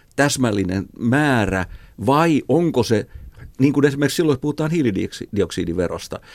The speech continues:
niin sanotaan, että sen pitäisi aluksi olla mittaluokkaa kaksikymmentäviisi dollaria per, ö, tämmönen,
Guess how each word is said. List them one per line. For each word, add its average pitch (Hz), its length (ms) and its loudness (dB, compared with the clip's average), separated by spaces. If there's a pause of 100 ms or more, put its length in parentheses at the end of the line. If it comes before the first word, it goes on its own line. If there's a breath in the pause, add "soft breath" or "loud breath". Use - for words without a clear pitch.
(160 loud breath)
niin 107 100 -2
sanotaan, 151 440 0
että 117 120 -4
sen 143 180 0
pitäisi 143 400 -2
aluksi 190 560 2
olla 98 260 0
mittaluokkaa 95 840 -2
kaksikymmentäviisi 98 680 -6
dollaria 87 440 -4
per, 85 200 -4
ö, 82 60 -4 (720 soft breath)
tämmönen, 85 420 -2